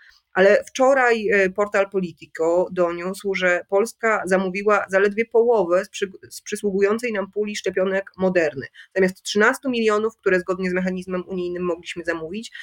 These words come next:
zamówiliśmy sześć przecinek sześć miliona. Dlaczego? To znaczy, niech się minister Dworczyk zdecyduje, czy mamy szczepionek za mało, czy mamy ich za dużo, czy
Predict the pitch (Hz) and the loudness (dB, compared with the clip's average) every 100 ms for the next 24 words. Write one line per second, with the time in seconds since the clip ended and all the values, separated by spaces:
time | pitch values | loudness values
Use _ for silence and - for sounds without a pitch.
0 | - 208 220 233 254 254 240 233 - - | -2 2 4 2 -6 0 4 4 2 2
1 | 214 214 - - 190 180 180 175 - - | 4 2 -2 -6 -4 0 0 0 -2 0
2 | 165 165 - _ 180 175 165 120 92 - | 0 -2 -10 _ -2 0 2 0 -2 -10
3 | - - _ _ - 240 339 339 339 214 | -14 -20 _ _ -2 2 2 2 2 2
4 | 147 113 180 185 208 202 - - 214 269 | 0 -4 -2 4 4 4 2 -4 0 2
5 | 330 - 196 220 202 185 247 220 170 165 | 0 0 2 2 0 -2 -4 -2 -2 0
6 | 208 214 220 240 277 311 208 - - 185 | -2 -2 -4 -4 -2 0 0 -2 0 2
7 | 196 196 196 196 180 165 - 160 160 160 | 2 0 0 0 2 0 -4 -6 -2 0
8 | 143 151 180 - - 190 180 - 185 - | 2 2 2 -2 -4 0 0 -2 -8 -12
9 | 175 175 156 143 143 165 - - | -4 -2 -2 -4 0 0 -2 -8